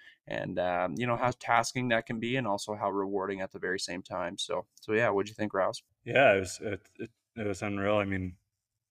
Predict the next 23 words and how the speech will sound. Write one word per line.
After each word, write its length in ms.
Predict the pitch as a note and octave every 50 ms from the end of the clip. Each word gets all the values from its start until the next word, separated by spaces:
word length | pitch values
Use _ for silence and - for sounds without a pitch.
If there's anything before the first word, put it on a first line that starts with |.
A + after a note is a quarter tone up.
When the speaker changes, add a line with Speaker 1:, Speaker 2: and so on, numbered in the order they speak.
| _ _ _ -
Speaker 2:
like 140 | A2 -
I 80 | A#2 G#2
said 180 | - - A2 G#2
at 100 | G2 -
the 120 | A2 G2+
end 180 | G2 G2 G2+ G2
of 80 | F#2+
the 60 | F#2+
podcast, 580 | - - G2+ G2 F#2 F2+ - G2 F#2+ F#2 - -
like, 140 | F#2+ F#2 F#2 - _ _ _ _ - - _ _ _ _ _ _ _ _ _ _ _ _ _ G#2+
I 100 | G#2 G2
grew 320 | - A2 G#2+ A2 A2 G#2+
up 160 | G#2 G#2+ -
on 240 | A2 G2+ G2 G2 G2
music 400 | G2+ G2+ F#2+ F#2+ G2+ G2+ G2 - _ _ -
like 180 | G2+ G2 F2+ - _
the 100 | - G2+
Arkells, 600 | G2 F#2+ F#2 - - G2+ F#2+ F#2 F#2+ F#2+ F2+ F2+
and, 200 | F#2 F2 F2 F2 - _ _ _ _ _ _ _ _ -
um, 480 | G2 F#2+ F#2 F2+ F2+ F2 E2+ F2 F2+ F2 _ _ _ _ _ _ _ _ _ _ _ _ _ _ _ _ -
especially 440 | G2+ - - A2+ G#2+ - A#2+ G#2+ F#2
being 320 | G#2 G#2 G2+ G2 F#2+ F#2
Canadian, 800 | - - G#2+ G2+ F#2+ F#2+ F2+ G2 F#2+ F#2+ F#2 F#2+ F#2 F#2+ F2+ F2+